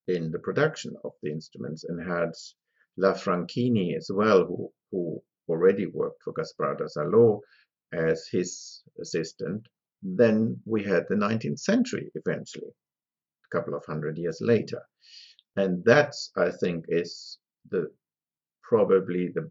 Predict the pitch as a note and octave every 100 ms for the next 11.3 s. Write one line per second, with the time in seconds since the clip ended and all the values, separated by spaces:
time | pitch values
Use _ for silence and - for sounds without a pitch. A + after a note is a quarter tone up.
0 | - C#3 G#2 E2+ - C#2+ - - - -
1 | - - - _ - F#2+ D#2+ D#2+ D#2+ E2
2 | D#2+ E2 - _ _ - - G#2 F#2+ F#2
3 | G#2 G2+ G#2 - A#2 A2 A#2+ A#2+ G#2+ A2+
4 | C3 G#2+ G2 F#2 G2 G2 F#2+ - C3 G#2+
5 | - - - G2+ - F#2 G#2+ A#2+ G2+ F2+
6 | F#2+ F#2 F#2+ E2+ E2 - F2 F#2 F#2 F#2
7 | F#2 G#2 - - _ - F#2 - - -
8 | _ - F2 D#2+ E2 D#2+ - - - -
9 | - _ _ _ _ _ - F2 F#2+ G2+
10 | A#2 - A2+ A#2+ C#3+ D3 C3 _ _ F2+
11 | E2+ D#2+